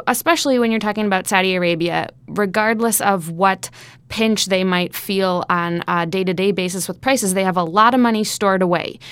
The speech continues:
You know, they have vast reserves that can keep them going for a long time, although not all opec members have that. But, you know, Saudi Arabia has to weigh a lot of concerns right now. I mean, it sort of has its day-to-day costs. It has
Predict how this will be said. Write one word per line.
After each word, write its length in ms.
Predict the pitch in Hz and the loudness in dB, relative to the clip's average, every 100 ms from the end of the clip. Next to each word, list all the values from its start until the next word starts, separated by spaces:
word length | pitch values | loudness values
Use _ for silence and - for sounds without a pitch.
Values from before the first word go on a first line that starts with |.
| - | -4
You 60 | 196 | 0
know, 80 | |
they 120 | 185 196 | 0 0
have 180 | 190 | 0
vast 440 | 170 214 220 220 - | 2 4 4 2 0
reserves 580 | 214 180 180 82 196 180 | 0 2 0 0 -8 -8
that 200 | 180 - | -8 -4
can 160 | 190 | -4
keep 300 | 170 269 254 | 0 0 0
them 180 | 240 208 | 2 2
going 360 | 214 196 190 180 | 2 2 0 -2
for 140 | 175 | -2
a 60 | 165 | 0
long 320 | 170 165 170 | 2 2 2
time, 340 | 196 151 139 - | 2 2 0 2
although 280 | 185 180 | 2 2
not 320 | 175 190 196 - | 0 4 2 4
all 380 | 180 175 175 | 2 4 0
opec 240 | 170 165 175 | -2 -4 -2
members 380 | 165 165 160 - | -2 0 -2 0
have 300 | 262 285 185 | 2 2 2
that. 260 | 160 160 - - - - | 0 -2 -4 -14 -14 4
But, 240 | 302 277 - - 226 - | 6 6 2 -20 -8 2
you 80 | 247 | 4
know, 120 | 220 | 4
Saudi 320 | - 247 254 | 4 4 4
Arabia 260 | 240 233 214 | 2 2 0
has 140 | 214 | 0
to 100 | 214 | 0
weigh 160 | 190 190 | 0 0
a 80 | 185 | 0
lot 160 | 185 | 0
of 100 | 185 | 0
concerns 480 | 226 226 339 349 196 | 0 0 2 2 2
right 100 | 175 | 2
now. 140 | 165 | 0
I 60 | 165 | 0
mean, 180 | 180 185 | 0 0
it 160 | 180 | -2
sort 160 | - 240 | 0 0
of 100 | 226 | 2
has 200 | 214 196 | 0 -2
its 160 | 180 - | -4 -4
day-to-day 400 | 185 190 196 202 | -2 0 2 0
costs. 480 | 196 185 185 - - | 2 0 0 -6 -4
It 140 | 190 | -2
has 360 | 185 180 175 | 2 2 0